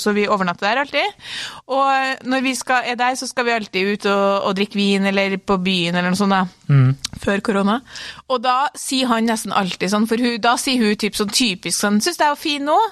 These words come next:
Speaker 1: Og så sier han sånn, «Ja, du er dritfin, selvfølgelig synes jeg det.» Så, så sier han alltid sånn, «Pynter seg aldri sånn for meg.»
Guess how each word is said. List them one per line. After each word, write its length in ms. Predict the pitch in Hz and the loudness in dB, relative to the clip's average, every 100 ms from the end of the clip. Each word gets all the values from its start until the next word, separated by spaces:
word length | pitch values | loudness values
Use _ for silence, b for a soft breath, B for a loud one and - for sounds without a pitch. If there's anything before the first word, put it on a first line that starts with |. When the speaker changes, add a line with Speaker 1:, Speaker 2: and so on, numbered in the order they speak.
| - | -4
Speaker 1:
Og 160 | 262 | -4
så 80 | 254 | -4
sier 160 | 247 233 | 0 0
han 80 | 208 | 0
sånn, 160 | 214 226 | 0 0
«Ja, 140 | 277 247 | 0 0
du 140 | - 254 | -2 0
er 80 | 233 | 0
dritfin, 400 | 262 - 202 254 | -2 0 -2 -2
selvfølgelig 460 | 262 262 220 202 | -2 0 0 0
synes 160 | 220 202 | 0 0
jeg 160 | 196 262 | 0 0
det.» 640 | - - - - - - _ _ _ _ - - | -6 -12 -12 -14 -18 -20 _ _ _ _ -20 -6
Så, 80 | 285 269 269 262 | -2 0 0 0
så 80 | 269 | -4
sier 240 | 240 233 | -4 -2
han 80 | 202 226 | 0 0
alltid 160 | 202 | 0
sånn, 140 | 220 220 254 | 0 0 0
«Pynter 220 | 262 285 | -2 0
seg 160 | 285 277 | 0 0
aldri 180 | 240 | 0
sånn 140 | 269 349 | -2 -4
for 160 | - 254 | -2 0
meg.» 220 | 220 | 0